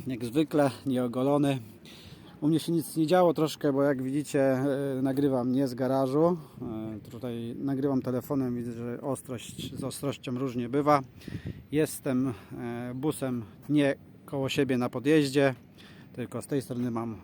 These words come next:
morze, z tej strony mam jakąś tam zatokę. Tutaj sobie jakieś tiry jeżdżą. <laughs> E, żyję od ponad miesiąca na ośmiu metrach kwadratowych.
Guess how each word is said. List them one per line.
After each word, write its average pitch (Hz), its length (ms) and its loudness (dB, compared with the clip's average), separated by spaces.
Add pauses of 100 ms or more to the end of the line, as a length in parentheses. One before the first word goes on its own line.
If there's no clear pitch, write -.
morze, 160 560 4 (120)
z - 100 -20
tej 123 160 -6
strony 117 320 -6
mam 117 240 -4
jakąś 120 340 -8
tam 139 180 -4
zatokę. 165 540 6 (680)
Tutaj 120 240 -6
sobie 123 380 -2 (100)
jakieś - 340 -6 (180)
tiry 180 280 6
jeżdżą. 170 440 8
<laughs> 175 80 6 (2500)
E, 139 60 -2
żyję 170 360 8
od 170 160 4 (380)
ponad 170 360 6
miesiąca 160 520 6
na 147 340 4
ośmiu 175 300 4
metrach 165 300 6
kwadratowych. 160 600 6